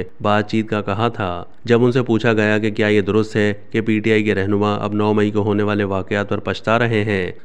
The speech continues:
तो रऊफ ने कहा कि सबसे पहले नौ मई के हवाले से पीटीआई की पॉलिसी ये है कि मामले की तहकीकात एक आज़ाद जुडिशल कमीशन से कराई जाए ताकि जिम्मेदारों को सज़ा दी जा सके। उन्होंने कहा कि हम सब पाकिस्तान से प्यार करते हैं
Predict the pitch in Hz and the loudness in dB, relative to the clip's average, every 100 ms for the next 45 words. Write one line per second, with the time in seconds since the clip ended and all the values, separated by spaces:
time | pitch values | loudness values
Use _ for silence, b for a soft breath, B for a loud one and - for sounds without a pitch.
0 | - 110 107 117 120 113 110 107 110 104 | -4 2 4 2 0 -2 0 -2 -2 -4
1 | - 107 104 107 107 104 B 104 104 104 | -4 0 0 2 0 -2 B 2 4 4
2 | 107 107 98 92 98 131 107 95 90 B | 4 0 -4 -2 0 0 0 -2 -2 B
3 | - 117 117 120 117 120 107 104 107 107 | 0 2 4 2 2 0 -2 -2 0 0
4 | 101 107 110 104 101 B - 113 101 104 | 2 2 2 0 -2 B 2 2 4 2
5 | 107 110 107 98 95 104 104 104 101 - | 2 0 -2 -4 -2 -2 2 2 0 -4
6 | 110 110 98 107 110 107 101 104 104 101 | 0 2 2 2 2 2 0 0 -2 -2
7 | 101 107 101 104 95 104 131 101 92 87 | -2 -2 -2 -2 0 0 2 2 0 -6
8 | - 110 110 110 104 101 98 101 107 104 | -4 -2 0 2 2 0 0 0 0 -2
9 | 104 101 101 101 113 131 110 - 98 98 | -2 -2 -2 0 0 0 0 -2 -4 -4
10 | 90 82 - b 127 135 143 135 135 135 | -4 -10 -14 b 4 6 6 4 2 2
11 | 123 127 117 110 110 113 110 110 104 101 | 2 0 0 0 0 0 0 0 0 0
12 | 104 95 113 107 110 | -2 0 0 2 2